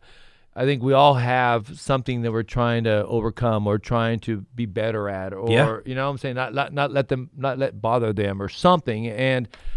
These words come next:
Speaker 1: you know, the book clearly talks about, you know, if, if, you know, all the bad things that I was doing, all the horrible things I've done to the people around me and to myself and the people around me, um, and how difficult it was to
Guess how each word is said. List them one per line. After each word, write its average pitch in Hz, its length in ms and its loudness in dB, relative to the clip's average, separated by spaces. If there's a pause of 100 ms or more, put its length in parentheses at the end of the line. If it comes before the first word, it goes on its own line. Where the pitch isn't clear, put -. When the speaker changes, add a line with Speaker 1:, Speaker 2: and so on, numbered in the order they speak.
(180)
Speaker 1:
you 127 100 0
know, 135 280 6 (380)
the - 200 -6
book 127 340 6 (720)
clearly 139 400 0 (120)
talks 147 340 -2
about, 117 500 2
you 117 200 -4
know, 117 240 0
if, 110 240 -2 (420)
if, 113 360 0 (120)
you 120 80 -8
know, 120 80 0
all 139 140 4
the 139 80 4
bad 139 260 2
things 131 260 0
that 120 80 4
I 117 60 4
was 120 200 4
doing, 117 380 0
all 123 240 4
the 120 160 2
horrible 120 480 -2
things 131 200 -4
I've 113 140 0
done 120 160 2
to 110 80 -6
the 104 80 -6
people 113 260 0
around 120 380 4
me 113 100 -2
and 110 160 -4
to 139 100 -2
myself 117 380 0
and 110 40 -4
the 101 60 -4
people 117 220 0
around 123 340 4
me, 113 220 -2 (460)
um, 120 420 2
and 123 160 0
how 131 140 4
difficult 127 640 2
it 120 60 2
was 117 240 0
to 117 160 -4